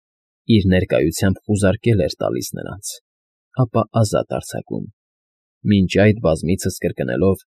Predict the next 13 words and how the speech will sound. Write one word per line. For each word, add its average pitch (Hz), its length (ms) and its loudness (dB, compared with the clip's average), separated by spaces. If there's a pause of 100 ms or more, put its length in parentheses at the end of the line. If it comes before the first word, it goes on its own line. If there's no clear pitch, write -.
(340)
թե 90 80 -2
վայրկենապես 85 680 0
կախել 110 480 -2
կտա - 260 -6
նրան, 78 380 -2 (460)
ով 127 180 2
համարձակվի 90 680 0
նվազագույն 92 720 2
հանձնարարություն 98 800 0
ստանձնել 78 640 -4 (360)
որևէ 101 500 2
բանտարկյալի 65 680 -4
համար։ - 380 -14